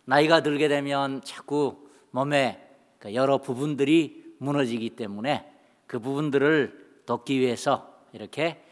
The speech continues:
약을 먹지 않을 수가 없는 것 같습니다. 믿음이 좋다고 해서 병 없이 건강하게 사는 것 아닙니다. 뭐 그렇다면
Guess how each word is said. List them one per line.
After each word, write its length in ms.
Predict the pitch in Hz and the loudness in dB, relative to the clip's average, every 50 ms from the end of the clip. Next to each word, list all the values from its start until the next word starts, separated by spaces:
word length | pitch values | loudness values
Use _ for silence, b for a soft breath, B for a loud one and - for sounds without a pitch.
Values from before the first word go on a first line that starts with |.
| b b - | b b -14
약을 840 | 101 98 110 120 123 120 139 135 143 147 151 139 - - - - _ - | -8 -2 0 0 2 4 2 4 4 2 0 -2 -6 -16 -20 -20 _ -8
먹지 280 | 120 131 - - 151 | -8 -8 -4 -2 0
않을 220 | 131 117 123 131 120 | 0 2 0 -2 -4
수가 380 | - - 131 113 120 120 - - | -6 -6 -4 0 0 0 0 -2
없는 400 | 123 120 123 127 127 127 131 120 | -4 -4 -2 -2 -2 -2 -2 -2
것 180 | 135 135 - | -2 -2 -4
같습니다. 720 | - 110 104 - - - 110 101 101 95 90 90 85 80 _ _ _ _ _ _ _ _ _ _ _ _ _ _ _ _ _ _ _ _ _ _ - b b b b b b b b b b b b b b b b b b b b _ _ _ _ _ _ _ _ _ _ _ - | -6 -10 -10 -8 -8 -8 -8 -8 -8 -8 -10 -12 -14 -14 _ _ _ _ _ _ _ _ _ _ _ _ _ _ _ _ _ _ _ _ _ _ -20 b b b b b b b b b b b b b b b b b b b b _ _ _ _ _ _ _ _ _ _ _ -10
믿음이 560 | 117 139 165 143 208 226 226 254 254 247 - | -6 -6 0 2 4 4 6 4 4 2 0
좋다고 500 | - - 156 - - 180 202 190 214 180 | -4 -6 -8 0 2 4 4 6 6 4
해서 720 | 170 151 - - 175 196 175 - - - - - - - _ _ _ _ _ _ _ _ | 4 4 2 4 6 6 6 4 0 -8 -20 -20 -20 -20 _ _ _ _ _ _ _ _
병 200 | - 143 156 185 | 0 2 4 6
없이 680 | 208 202 - - - 214 202 196 190 196 - - - - - - - | 4 4 4 4 4 6 6 6 4 2 -2 -10 -20 -20 -20 -18 -10
건강하게 500 | - 143 156 180 196 202 190 196 202 220 | -6 -4 2 6 8 8 10 10 8 8
사는 320 | 196 - 165 160 165 165 170 | 6 6 2 2 2 4 4
것 220 | 185 196 196 - | 4 4 4 0
아닙니다. 540 | - 120 127 127 127 143 143 120 110 - - - - _ _ _ _ _ _ _ _ _ _ _ _ _ _ _ _ _ _ _ _ _ _ _ _ _ _ _ _ _ _ b b b b b b b b b b b b _ _ _ _ _ _ _ _ _ _ _ _ | -6 -4 -4 -2 -2 -2 0 0 -2 -2 -4 -8 -20 _ _ _ _ _ _ _ _ _ _ _ _ _ _ _ _ _ _ _ _ _ _ _ _ _ _ _ _ _ _ b b b b b b b b b b b b _ _ _ _ _ _ _ _ _ _ _ _
뭐 160 | - 143 - | -6 -4 0
그렇다면 760 | - 190 190 - 202 202 190 196 196 190 185 175 156 131 107 | 2 2 6 8 8 8 8 8 6 4 4 2 -2 -6 -8